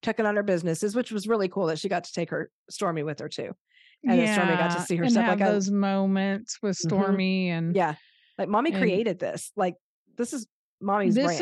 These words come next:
Speaker 2: is,
Speaker 1: <laughs> Like
Speaker 2: this is what mommy does. This is
Speaker 1: Uh-huh.
Speaker 2: what you can do. Showing,
Speaker 1: Yes.
Speaker 2: you know,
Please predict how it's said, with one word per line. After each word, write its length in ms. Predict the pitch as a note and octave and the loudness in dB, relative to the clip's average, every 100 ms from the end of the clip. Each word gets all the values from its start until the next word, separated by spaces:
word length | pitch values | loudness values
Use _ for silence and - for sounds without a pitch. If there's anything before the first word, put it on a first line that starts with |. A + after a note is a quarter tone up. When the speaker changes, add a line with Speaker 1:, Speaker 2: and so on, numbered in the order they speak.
| E4 | -2
Speaker 2:
is, 60 | A3+ | -4
Speaker 1:
<laughs> 100 | A#3+ | -2
Like 160 | C#4 | 2
Speaker 2:
this 160 | A#3 B3+ | 2 2
is 260 | E4+ C4 G#3+ | 2 2 2
what 280 | A3 G#3+ G#3 | 2 0 0
mommy 320 | G#3 G3+ G3 | 0 2 0
does. 460 | F3+ F3 D3+ E3+ - | 0 -2 -4 -10 -4
This 280 | G#3 A#3 D4 | -2 0 0
is 100 | A#3 | 0
Speaker 1:
Uh-huh. 80 | G3+ | 2
Speaker 2:
what 220 | G3+ A#3 | 2 0
you 340 | F#3+ G3+ A3+ B3 | 2 4 4 2
can 300 | - A3 F#3+ | 2 0 0
do. 380 | F3 E3 F#2+ F2 | -2 -4 -4 -8
Showing, 540 | - C4+ C#4 D4 C#4 | -6 -2 0 2 4
Speaker 1:
Yes. 500 | B3+ G3+ E3+ - - _ G#3 | 4 4 0 -6 -20 _ -6
Speaker 2:
you 180 | A#3+ G#3 | -2 0
know, 480 | F#3+ F3+ F3+ F3 | 0 0 0 -2